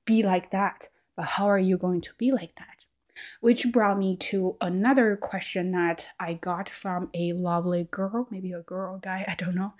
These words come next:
So when you set your to-do list, because let's say you're preparing for your tests or you're preparing for your interviews, and you have so many lists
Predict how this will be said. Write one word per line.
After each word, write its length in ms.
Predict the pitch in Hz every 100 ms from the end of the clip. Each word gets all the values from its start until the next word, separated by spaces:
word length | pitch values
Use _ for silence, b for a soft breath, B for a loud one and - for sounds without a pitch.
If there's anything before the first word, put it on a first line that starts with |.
| B B B B
So 200 | - -
when 240 | 240 220 233
you 180 | 277 320
set 380 | - 226 240
your 120 | 233 196
to-do 480 | - 240 214 240
list, 240 | 269 285 -
because 320 | 185 202 -
let's 180 | 190 -
say 140 | 196
you're 300 | 196 180 180
preparing 520 | 175 190 - 214 196
for 100 | 190 175
your 120 | 160
tests 500 | - 247 247 - -
or 160 | 180 170
you're 200 | 170 170
preparing 460 | - _ 180 180
for 180 | 170 180
your 180 | 170 156 -
interviews, 560 | 247 262 233 233 226 - _ B B B B B -
and 200 | 202 202
you 80 | 208
have 280 | 208 196
so 280 | - - 214
many 400 | 220 220 226 254
lists 560 | 214 196 262 - - -